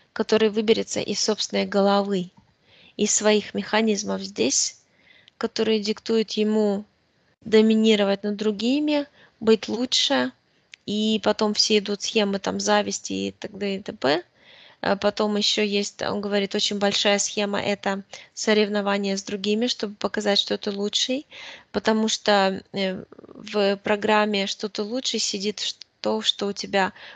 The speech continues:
программа выживаемости и продления жизни намного лучше, чем у других. Там, говорит, он одно с другим связано, оно как зацеплено, как цепи такие идут.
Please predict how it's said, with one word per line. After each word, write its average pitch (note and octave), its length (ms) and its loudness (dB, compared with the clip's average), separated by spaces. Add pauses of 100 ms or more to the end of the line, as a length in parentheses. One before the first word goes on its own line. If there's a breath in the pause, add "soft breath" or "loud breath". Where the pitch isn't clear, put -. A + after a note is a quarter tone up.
программа G#3 500 2
выживаемости G3+ 1080 -2 (340 soft breath)
и G#3 100 -2
продления G3+ 580 -2
жизни G3 360 -4
намного F#3+ 420 -4
лучше, F#3+ 280 -4
чем G3+ 260 -4
у G#3 40 -4
других. G3+ 480 -4 (280 loud breath)
Там, - 140 -4
говорит, A#3 300 4
он A3 260 -2
одно A#3+ 400 -2
с B3 60 -12
другим A3 320 -6
связано, G#3 400 -2
оно G3+ 180 -6
как - 320 -12 (140)
зацеплено, G#3 960 -4
как - 220 -16
цепи G#3 360 -2
такие F#3+ 420 -6
идут. B3+ 320 -2